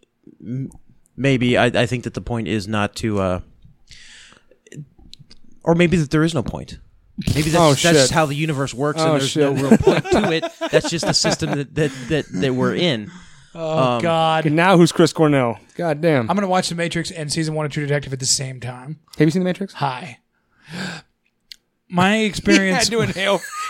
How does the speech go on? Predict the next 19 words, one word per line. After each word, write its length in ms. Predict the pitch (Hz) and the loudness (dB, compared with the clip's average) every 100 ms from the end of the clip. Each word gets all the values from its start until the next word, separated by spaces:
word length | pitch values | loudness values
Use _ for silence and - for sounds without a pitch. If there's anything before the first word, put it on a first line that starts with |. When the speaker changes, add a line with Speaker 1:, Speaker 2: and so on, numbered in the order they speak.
| - | -6
Speaker 2:
He 100 | 269 | -4
couldn't 240 | 277 226 | -4 -2
even 160 | 220 185 | -2 -2
say 200 | 202 180 | -2 0
yes 280 | 165 151 151 | 2 0 -2
or 60 | |
no. 320 | 143 135 123 - - - _ - | -2 -2 -2 -6 -18 -20 _ -8
Son 300 | - 220 170 | 0 4 4
of 60 | |
a 80 | 131 | 2
bitch. 480 | - - 131 - - | 0 2 2 0 -6
Speaker 3:
<laughs> 1300 | 254 196 - - - - - - - - - - - - | -4 -2 -4 -14 -20 -20 -20 -20 -20 -10 -8 -8 -8 0
I, 120 | 180 | 0
and 180 | 185 170 | 2 2
I 20 | |
believe 240 | 170 180 | 4 4
Matt 180 | 165 156 | 4 2
knows 220 | 143 135 | 0 -2
this, 320 | 135 127 - | -4 -6 -10